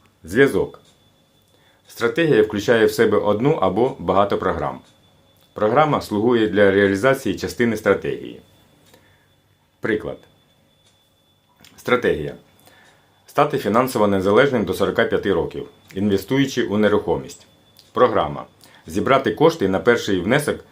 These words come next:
за дванадцять місяців шляхом оптимізації двадцяти відсотків витрат.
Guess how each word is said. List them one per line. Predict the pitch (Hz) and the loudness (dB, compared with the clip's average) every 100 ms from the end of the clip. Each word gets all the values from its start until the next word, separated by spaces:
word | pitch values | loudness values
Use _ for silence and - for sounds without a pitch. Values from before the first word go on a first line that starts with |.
| _ 85 | _ -6
за | 95 | -2
дванадцять | 90 214 120 104 87 | 0 2 2 -2 -6
місяців | 82 113 107 131 139 - - - | -6 -6 -2 -2 -2 -12 -20 -10
шляхом | 101 101 123 135 143 - _ _ - | 0 2 2 0 -2 -10 _ _ -6
оптимізації | - 117 101 82 95 101 143 135 | -2 0 0 2 2 2 0 0
двадцяти | 92 92 120 120 123 | 0 0 -2 -2 -2
відсотків | - 107 110 113 98 | -2 0 0 0 -4
витрат. | 101 - | -4 -4